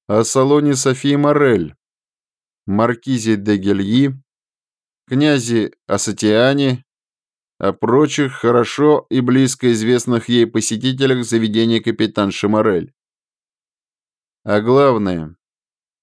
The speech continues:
наступит ли момент поведать Сиротину об исчезновении судебного пристава Щелкунова?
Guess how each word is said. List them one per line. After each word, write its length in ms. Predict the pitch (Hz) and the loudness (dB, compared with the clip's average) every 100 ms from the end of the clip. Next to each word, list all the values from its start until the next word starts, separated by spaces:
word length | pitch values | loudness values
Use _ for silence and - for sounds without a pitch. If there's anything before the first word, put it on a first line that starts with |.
| _ _ _ | _ _ _
наступит 840 | 95 104 117 - - 170 156 135 131 | -4 0 0 -4 -2 -2 0 -2 0
ли 160 | 131 | 0
момент 520 | 127 127 131 147 131 | 0 0 0 -2 -2
поведать 520 | - 117 123 123 113 - | 0 0 2 2 0 0
Сиротину 720 | 117 113 156 131 107 98 - | 0 0 0 0 0 0 -2
об 200 | 107 110 | -2 0
исчезновении 840 | 104 - 117 110 117 127 139 139 131 | -2 -2 -2 0 0 2 2 2 0
судебного 640 | 123 123 113 127 131 131 127 | -2 -4 -2 0 2 0 0
пристава 640 | 120 110 120 - 120 120 | -2 -2 -2 -2 -2 -2
Щелкунова? 760 | - 131 131 147 139 90 82 | 0 -4 -2 -2 0 0 -4